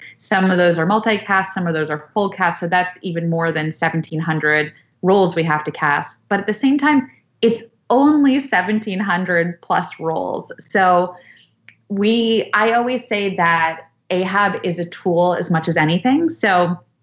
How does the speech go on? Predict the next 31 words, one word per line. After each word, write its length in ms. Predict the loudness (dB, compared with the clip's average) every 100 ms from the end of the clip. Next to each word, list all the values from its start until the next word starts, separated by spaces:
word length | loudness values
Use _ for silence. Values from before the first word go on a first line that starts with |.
| _ _ -4
unfortunately, 920 | -2 0 0 0 0 0 0 0 -4 0
in 400 | 0 2 0 -2
the 140 | -4
current 360 | 0 0 2 0
climate 380 | 0 0 0 0
we're 140 | 0
in, 220 | 0 0
it's 180 | -2 -4
harder 340 | -2 2 2
to 100 | 0
get 300 | 0 0 -2 -4
face-to-face 680 | -4 -4 -4 -8 -6 -6 -8
contact 580 | -4 -2 -2 -2 -4 -4
with 140 | -10
producers. 640 | -6 -4 -4 -2 0 0 0
But 320 | 0 0 0 -4 -18 -20 -20 -4
I 180 | 0 0
think 340 | -2 -6 -4
going 260 | -2 -2 -2
to 120 | -4
apac, 520 | -4 -4 -2 0 0 -2
going 200 | -2 -2
to 40 |
mixers, 680 | -2 -6 -6 -4 -2 -2 -2
going 280 | -2 0 0
to 100 | 0
meet 220 | 0 2
and 120 | 2 2
greets, 480 | 2 2 -2 -6 -2
um, 560 | 2 4 4 2 -2 -8 -16 _ _
s-, 160 | -20